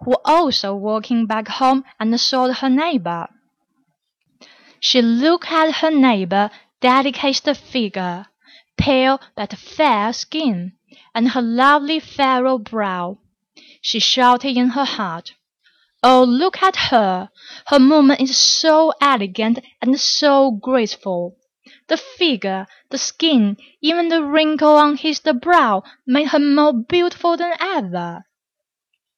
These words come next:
After one step or two, she touched her brow and murmured, "Well, I can't be as beautiful as her, I know, but maybe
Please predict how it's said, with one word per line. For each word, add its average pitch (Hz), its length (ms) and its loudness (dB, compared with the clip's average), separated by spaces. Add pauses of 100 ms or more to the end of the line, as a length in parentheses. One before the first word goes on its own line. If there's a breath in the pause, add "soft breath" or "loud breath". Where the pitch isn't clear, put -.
(960 loud breath)
After 359 400 6
one 302 340 4
step 269 400 0
or 294 140 0
two, 240 400 -2 (240 loud breath)
she - 220 -2
touched 285 440 2
her 349 140 2
brow 233 500 2 (240 loud breath)
and 269 140 0
murmured, 208 720 0 (1500 soft breath)
"Well, 208 480 0 (320)
I 285 100 2
can't 415 360 -4
be 320 120 0
as 262 200 2
beautiful 208 520 -4
as 196 160 -2
her, 220 320 0
I 240 160 2
know, 277 480 2 (420 loud breath)
but 359 140 -6
maybe 294 560 -2